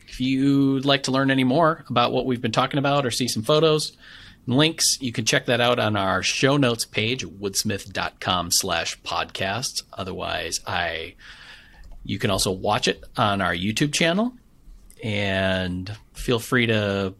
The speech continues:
post your comments, questions, and smart remarks about anything that you see there, or you can send it to woodsmith at woodsmith dot com. Thanks for listening to the Shop Notes podcast, everybody. Want to remind you today's episode brought to you by Shaper Tools.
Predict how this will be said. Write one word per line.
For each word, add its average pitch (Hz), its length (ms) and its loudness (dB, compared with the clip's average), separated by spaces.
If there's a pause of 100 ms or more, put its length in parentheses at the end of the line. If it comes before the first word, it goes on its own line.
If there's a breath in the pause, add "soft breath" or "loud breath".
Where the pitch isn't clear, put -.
post - 260 -2
your 117 100 -4
comments, 156 500 0
questions, 147 440 -2
and 110 80 -4
smart 127 240 2
remarks 131 540 -2 (680 soft breath)
about 113 260 2
anything 113 300 -2
that 113 100 -4
you 110 80 -4
see 120 240 0
there, 113 260 2
or 110 160 0
you 113 100 0
can 117 140 -2
send 123 220 -2
it 123 80 -6
to 113 160 0
woodsmith 123 840 -2
at 107 260 0
woodsmith 110 800 -4 (200)
dot 95 280 -6 (240)
com. 80 520 -8 (440 loud breath)
Thanks 131 160 -2
for - 100 -4
listening 127 320 0
to 117 100 -4
the 113 60 -4
Shop 123 300 0
Notes 113 200 -4
podcast, 123 600 -2
everybody. 110 400 -2 (380 loud breath)
Want 131 80 2
to 131 60 4
remind 135 280 4
you 131 60 0
today's 139 340 0
episode 110 540 0
brought 117 280 0
to 127 80 -2
you 127 120 -2
by 113 580 2
Shaper 127 720 2
Tools. - 800 -6